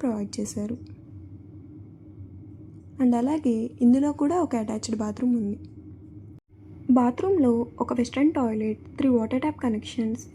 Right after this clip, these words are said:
షవర్ and గీజర్ పాయింట్ ఇచ్చారు. So ఫ్రెండ్స్, ఈ హౌస్ ప్రైస్ వచ్చేసి ఫిఫ్టీ టూ ల్యాక్స్. నెగోసియేషన్ ఉంటుంది. ఎయిటీ పర్సెంట్ ఎనీ బ్యాంక్ లోన్ కూడా ఇస్తున్నారు. మరిన్ని వివరాలు తెలుసుకోవాలనుకుంటే వెంటనే స్క్రీన్ మీద ఉన్న నెంబర్కి కాల్ చేయండి. ఈ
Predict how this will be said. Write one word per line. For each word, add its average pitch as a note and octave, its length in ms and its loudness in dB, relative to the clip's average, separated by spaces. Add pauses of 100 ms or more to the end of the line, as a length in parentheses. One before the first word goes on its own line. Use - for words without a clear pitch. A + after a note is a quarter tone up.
షవర్ A#3 360 0 (200)
and C4+ 160 8
గీజర్ A#3 280 2
పాయింట్ A#3+ 320 2
ఇచ్చారు. A#3 340 -8 (1000)
So F#4+ 100 4 (100)
ఫ్రెండ్స్, C#4 340 4 (280)
ఈ E4 80 6 (140)
హౌస్ C4+ 260 2
ప్రైస్ A#3 240 0
వచ్చేసి A#3 340 -4
ఫిఫ్టీ C#4 300 -2
టూ G#3 200 -2
ల్యాక్స్. A3 240 -8 (300)
నెగోసియేషన్ D#4+ 760 2
ఉంటుంది. A3 320 0 (580)
ఎయిటీ C4 180 4
పర్సెంట్ C#4+ 440 2
ఎనీ B3 180 4
బ్యాంక్ B3+ 320 4
లోన్ B3+ 160 6 (120)
కూడా C4 120 6
ఇస్తున్నారు. G#3+ 560 0 (520)
మరిన్ని F4 360 6
వివరాలు A#3+ 420 4
తెలుసుకోవాలనుకుంటే G#3+ 920 0 (220)
వెంటనే F4 400 4
స్క్రీన్ B3+ 340 4
మీద A3+ 160 4
ఉన్న G#3+ 120 0
నెంబర్కి G#3+ 420 0 (100)
కాల్ G#3 240 0
చేయండి. G3+ 360 -2 (680)
ఈ E4+ 100 8